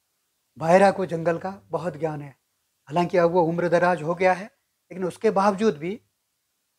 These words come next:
जंगल की बहुत ज़्यादा नॉलेज उसके अंदर है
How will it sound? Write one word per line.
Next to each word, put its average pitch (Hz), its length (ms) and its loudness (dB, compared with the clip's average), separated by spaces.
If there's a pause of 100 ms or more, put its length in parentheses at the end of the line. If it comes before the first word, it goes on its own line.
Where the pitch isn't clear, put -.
(100)
जंगल 196 340 2
की 214 160 -8
बहुत 196 600 0
ज़्यादा 175 260 2
नॉलेज 156 400 -2
उसके 160 220 -8
अंदर 151 260 -6
है 160 280 -12